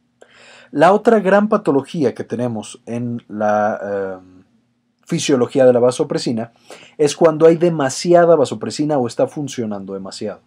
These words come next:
Y a esto le vamos a llamar síndrome de secreción inapropiada de hormona antidiurética o siad,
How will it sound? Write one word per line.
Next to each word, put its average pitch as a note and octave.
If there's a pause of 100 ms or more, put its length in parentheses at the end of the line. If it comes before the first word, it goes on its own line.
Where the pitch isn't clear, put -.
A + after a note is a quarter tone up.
(920)
Y C#3+
a D3+
esto E3
le D#3+
vamos D3+
a D3
llamar C#3
síndrome F3
de B2+
secreción B2+
inapropiada C#3
de A#2+
hormona A#2+
antidiurética A#2
o C3
siad, G2+